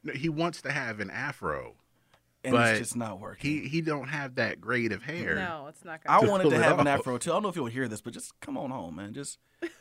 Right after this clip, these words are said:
Speaker 2: I had to give it up. May-, and usually what, what it is, is someone that you care about tells you that you're gonna look okay. For me, it was my wife, girlfriend at the time, but she was like, "I think you'll look good. I like bald men." I was like, "Well, let me try it."
Speaker 3: Mm-hmm.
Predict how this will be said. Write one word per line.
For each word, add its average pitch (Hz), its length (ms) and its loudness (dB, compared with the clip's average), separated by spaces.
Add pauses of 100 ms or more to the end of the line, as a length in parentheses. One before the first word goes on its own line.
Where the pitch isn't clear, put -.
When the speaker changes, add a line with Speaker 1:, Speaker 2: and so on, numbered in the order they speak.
(720)
Speaker 2:
I 151 100 -2
had 208 140 4
to 185 60 -2
give 156 220 0
it 147 100 2
up. 123 160 2
May-, 175 240 4
and 160 140 4
usually 226 340 2
what, 156 300 2
what 147 180 4
it 127 100 0
is, 151 300 0
is 123 120 -2
someone 147 380 0
that 131 120 -2
you 117 120 -6
care 127 260 -6
about 135 280 -2
tells 123 200 -6
you 123 80 -4
that 107 200 -8
you're 107 80 -10
gonna 110 140 -4
look 107 200 -8
okay. 120 440 -8 (280)
For 190 140 -2
me, 208 260 2
it 170 40 -4
was 160 120 0
my 147 160 4
wife, 127 460 0 (540)
girlfriend 131 340 0
at 104 60 -6
the 95 60 -12
time, 110 180 -6
but - 120 -4
she 151 60 -10
was 123 140 -6
like, 113 200 -4
"I 185 80 -4
think 311 220 -6
you'll 254 140 -4
look - 160 -8
good. 220 220 -6 (280)
I 269 100 0
like 269 280 0
bald 120 260 2
men." 120 140 0
I 143 40 -2
was 151 100 -6
like, 131 140 -8
"Well, - 120 -18 (300)
let - 100 -8
me 139 80 -4
try - 260 -4
it." - 160 -4
Speaker 3:
Mm-hmm. 262 300 -6